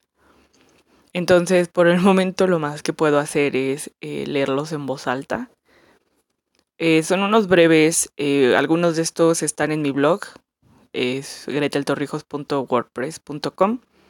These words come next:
Pero les voy a ser muy honesta, o sea, los ponía y, eh, pues la verdad no les hacía promoción. O sea, literal solo era como un tweet,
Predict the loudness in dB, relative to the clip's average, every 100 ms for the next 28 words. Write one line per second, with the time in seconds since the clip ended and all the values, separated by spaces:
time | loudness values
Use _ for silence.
0 | _ _ _ _ _ _ _ _ _ -20
1 | _ -4 4 6 8 6 6 4 4 2
2 | 2 2 2 0 -4 0 2 2 -2 -6
3 | -4 0 2 2 0 -8 _ _ -10 -8
4 | -6 -6 -6 -10 -14 _ _ _ -12 -10
5 | -10 -12 -16 -18 -6 -2 2 4 4 4
6 | 2 0 -2 -4 -6 -4 -4 -4 -12 _
7 | _ -8 -2 -2 2 0 2 2 4 2
8 | -2 -4 -6 -6 -6 -6